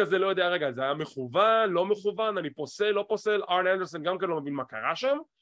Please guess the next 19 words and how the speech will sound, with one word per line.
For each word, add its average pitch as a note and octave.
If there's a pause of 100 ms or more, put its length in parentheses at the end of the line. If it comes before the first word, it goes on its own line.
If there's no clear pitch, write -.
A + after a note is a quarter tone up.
(140)
הוא F#3+
עומד G#3
על F3
הדופן E3
כל C#3+
הזמן B2
הזה, D3 (540)
השופט D3
מחליט, G3+
לא, G3
לא, D#3
זה B2+
היה D#3+
בתאונה, D#3+
אנחנו C#3+
ממשיכים C#3+
את C#3+
הקרב, A#3 (460)
משם G#3+